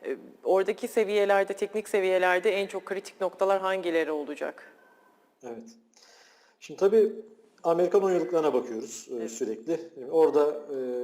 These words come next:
Speaker 2: e, en büyük gösterge tabii ki bizim için şu anda o, e, karşımızda duruyor. Yani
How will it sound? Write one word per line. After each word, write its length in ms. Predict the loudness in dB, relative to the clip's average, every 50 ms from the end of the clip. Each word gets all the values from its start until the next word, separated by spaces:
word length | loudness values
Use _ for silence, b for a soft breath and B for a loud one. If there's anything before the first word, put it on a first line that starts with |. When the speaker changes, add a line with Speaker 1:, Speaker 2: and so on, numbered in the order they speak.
| -6 -8 -6 -4
Speaker 2:
e, 40 | -4
en 160 | -4 -4 -4
büyük 160 | -6 -4 0
gösterge 520 | 2 2 2 0 0 -2 -2 -2 -2 -4 -4
tabii 220 | -6 -6 -8 -8
ki 220 | -8 -6 -6 -6 -6
bizim 220 | -6 -8 -8 -8
için 340 | -10 -10 -10 -10 -12 -12 -12
şu 180 | -10 -6 -4
anda 360 | -4 -2 2 4 4 4 2 0 B B B B B B B B B
o, 360 | 4 6 6 6 4 -2 -8 -6
e, 240 | -6 -4 -4 -6 -6
karşımızda 520 | -6 -8 -8 -8 -12 -14 -14 -12 -10 -6
duruyor. 300 | -4 0 2 2 2 2 0 -8 B B B B B B B B
Yani 180 | -6 -6 -6